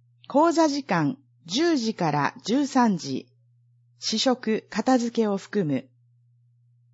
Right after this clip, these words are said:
材料費、二千五百円。四回分。材料代ほか。十月十九日は休みです。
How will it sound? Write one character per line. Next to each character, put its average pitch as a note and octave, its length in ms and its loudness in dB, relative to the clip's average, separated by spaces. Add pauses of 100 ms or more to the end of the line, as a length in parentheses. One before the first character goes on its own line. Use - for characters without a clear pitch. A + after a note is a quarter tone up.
材 D#4 340 2
料 D#4+ 180 4
費、 E3+ 360 -2 (260)
二 A3 100 2
千 D#4+ 260 4
五 G3 140 4
百 F#3+ 300 2
円。 B2+ 260 0 (920)
四 C4+ 280 4
回 G#3 280 2
分。 E3 320 -2 (1200)
材 C#4+ 320 4
料 C#4 260 4
代 A#3 300 2
ほ F#3+ 180 -4
か。 - 320 -2 (1120)
十 D#4+ 260 2
月 D4 320 4
十 C4+ 260 2
九 A3+ 140 0
日 F#3+ 320 0
は D#3 220 4
休 F#3 280 2
み G#3+ 140 4
で D3 140 0
す。 - 260 -16